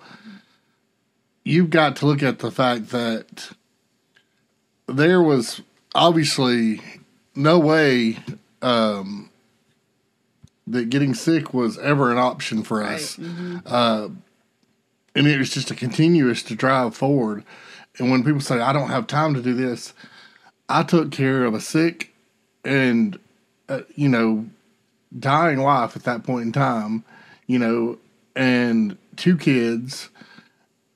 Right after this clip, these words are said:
Speaker 1: pets, the household, the work, all that load, and I made time to do what I needed to do for myself as well.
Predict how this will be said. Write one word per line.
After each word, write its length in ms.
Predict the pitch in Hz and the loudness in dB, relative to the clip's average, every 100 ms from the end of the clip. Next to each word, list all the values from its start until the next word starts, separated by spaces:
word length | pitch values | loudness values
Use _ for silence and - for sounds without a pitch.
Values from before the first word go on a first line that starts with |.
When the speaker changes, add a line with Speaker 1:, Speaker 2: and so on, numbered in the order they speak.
| _ _ _ _ _ - | _ _ _ _ _ -4
Speaker 1:
pets, 600 | - 156 165 - - - - _ _ _ | 2 4 2 -2 -10 -16 -16 _ _ _
the 140 | 117 117 | -4 2
household, 920 | 143 160 147 151 143 143 139 131 127 | 2 2 0 2 4 4 2 -2 -4
the 80 | 117 | 0
work, 500 | 123 147 147 143 - - _ _ _ _ _ - _ _ | 2 4 2 -2 -14 -20 _ _ _ _ _ -20 _ _
all 240 | 127 156 | 4 4
that 220 | 175 156 131 | 4 2 4
load, 520 | 143 135 117 110 110 _ _ _ - _ _ - | 4 4 2 0 -4 _ _ _ -20 _ _ -2
and 140 | 127 | 2
I 100 | 131 | 4
made 260 | 135 127 117 | 4 2 0
time 540 | 147 147 110 104 - - - _ _ _ _ _ _ - | 0 0 -2 -6 -12 -16 -20 _ _ _ _ _ _ -4
to 80 | 123 | 2
do 200 | 139 127 | 2 2
what 160 | 127 | 2
I 120 | 123 | 2
needed 280 | 123 120 113 | 2 0 0
to 140 | 117 120 | -2 0
do 500 | 139 127 110 113 - _ | 2 2 -2 -6 -10 _
for 160 | - 123 | -6 -2
myself 460 | 123 - 139 123 | -2 0 -2 0
as 140 | 113 123 | -2 0
well. 400 | 127 110 113 | 0 -2 -8